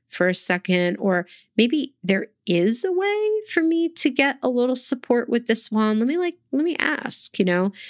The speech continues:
Um, and I hear you. Like, if you, if you can't, then you can't, but it might just be an invitation to reconfigure the wands. Um, okay.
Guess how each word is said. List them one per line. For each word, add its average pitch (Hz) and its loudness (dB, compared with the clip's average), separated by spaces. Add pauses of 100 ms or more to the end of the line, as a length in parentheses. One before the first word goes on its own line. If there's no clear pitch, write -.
(220)
Um, 180 0 (500)
and 226 6
I 247 4
hear 269 2
you. 180 2
Like, 170 0
if 185 -2
you, 190 2
if - -4
you 190 0
can't, 185 0
then 175 0
you 165 -2
can't, 165 -2
but 170 -2 (240)
it 202 2
might 220 0
just 294 -2
be 240 4
an 220 2
invitation 202 0
to 180 0
reconfigure 170 -2
the 165 -2
wands. - -2 (600)
Um, 202 2 (960)
okay. - 0